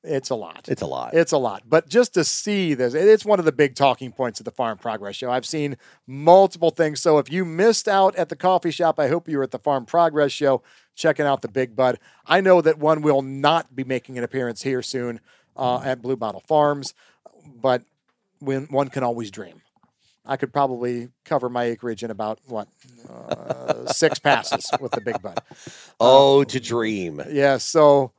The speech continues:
Speaker 1: farm Progress show was going on through the entire week. Lots to see and do there. We have a couple of other upcoming shows here in the area, so if you miss out at the coffee shop here in the weeks to come, could be because you're headed to the Farm Science Review over in London, Ohio. I've heard that one mentioned,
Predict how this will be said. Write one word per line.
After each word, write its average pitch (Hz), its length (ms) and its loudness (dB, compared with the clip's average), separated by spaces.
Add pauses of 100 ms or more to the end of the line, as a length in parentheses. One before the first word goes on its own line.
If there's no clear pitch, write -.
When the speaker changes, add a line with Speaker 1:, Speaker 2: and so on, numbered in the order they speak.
(160)
Speaker 1:
farm 185 240 6
Progress 175 480 4
show 165 380 4
was 160 200 0
going 151 320 0
on 147 360 2
through 147 220 -4
the 135 120 -4
entire 135 380 0
week. 135 260 0
Lots 135 480 0
to 143 140 -10
see 143 280 -4
and 131 160 -4
do 123 320 -4
there. 135 380 0 (260)
We 147 120 2
have 156 100 6
a 143 60 -4
couple 165 260 2
of 135 80 4
other 147 260 4
upcoming 156 520 2
shows 151 440 2
here 156 160 -2
in 151 60 0
the 147 160 -4
area, 151 260 0
so 135 200 0
if 120 80 -2
you 123 100 -10
miss 131 220 -6
out 135 180 -2
at 135 80 -12
the 127 60 -14
coffee 135 340 -2
shop 135 320 -2
here 139 140 -4
in 123 60 -8
the 120 60 -6
weeks 127 260 -4
to - 60 -20
come, 143 280 -2 (280)
could 151 200 -2
be 139 140 -2
because 131 420 -2
you're 127 180 -2
headed 127 300 0
to 135 180 -4
the 123 200 -8
Farm 139 280 -4
Science 135 320 -4
Review 147 340 2
over 123 220 0
in 117 60 -10
London, 113 260 -8
Ohio. 160 400 2 (340)
I've 120 120 -8
heard 120 160 -4
that 147 200 2
one 147 160 -4
mentioned, 151 400 -4